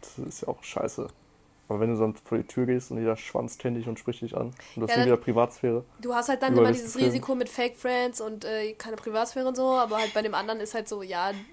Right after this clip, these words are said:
Speaker 2: m, der Mensch ist halt ein fucking soziales Tier, so, der kommt halt dann noch um, Alter, wenn er keinen
Speaker 1: Ja,
Speaker 2: Kontakt
Speaker 1: irgendwann
Speaker 2: hat.
Speaker 1: wirst du depressiv und dann zack, ist auch vorbei. Ja, okay, ne, ich werd auch bei dir.
Speaker 2: <laughs> Aber ich glaube, ja, ich weiß auch nicht.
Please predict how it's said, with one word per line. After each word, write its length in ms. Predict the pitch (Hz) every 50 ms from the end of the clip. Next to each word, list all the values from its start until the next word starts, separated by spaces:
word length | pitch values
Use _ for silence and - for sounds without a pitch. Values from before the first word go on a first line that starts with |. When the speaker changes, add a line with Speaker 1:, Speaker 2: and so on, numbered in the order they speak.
| -
Speaker 2:
m, 220 | 190 202 208 208 202
der 140 | - 202 202
Mensch 200 | 202 202 202 -
ist 100 | - -
halt 120 | 220 196 202
ein 40 | -
fucking 240 | - - - 226
soziales 480 | 214 220 202 - - 226 226 214 202 -
Tier, 260 | - - - 233 220 202
so, 320 | - 202 196 196 196 202
der 260 | 196 190 202 196 196 196 - - -
kommt 220 | - 233 214 -
halt 160 | 220 214 196 214
dann 240 | 214 214 214 214 214
noch 140 | 214 208
um, 260 | - 202 254 247 233 202
Alter, 360 | 185 185 - - 196 190 202
wenn 100 | 190 190
er 160 | 185 185 175
keinen 160 | - - 185 190
Speaker 1:
Ja, 40 |
Speaker 2:
Kontakt 220 | - - 104 101 101
Speaker 1:
irgendwann 180 | 104 104 107 107
Speaker 2:
hat. 60 | 104
Speaker 1:
wirst 160 | 107 - -
du 40 | 117
depressiv 440 | - - - - - - 113 - -
und 60 | 113
dann 220 | 117 110 113 117
zack, 220 | - - - - -
ist 220 | 120 - - -
auch 120 | 127 117 -
vorbei. 300 | - 101 113 110 107 - - - - - - - - - - - _ _ _ -
Ja, 120 | 117 120
okay, 200 | 120 117 - 117
ne, 100 | 107 110
ich 100 | 107 -
werd 120 | - - -
auch 60 | 131
bei 100 | - 107
dir. 160 | - - 117 - - - _ _ _ _ _ _ _ _ _ _ _ _ -
Speaker 2:
<laughs> 40 | 277 - - - - - - - - - - - - 285 -
Aber 120 | 262 277 302
ich 120 | 320 -
glaube, 280 | - 277 277 330 403 440 427 - 349 294 254
ja, 280 | 262 262 254 277 294 285
ich 100 | 269 262
weiß 120 | - 202 185
auch 80 | 185
nicht. 120 | 190 208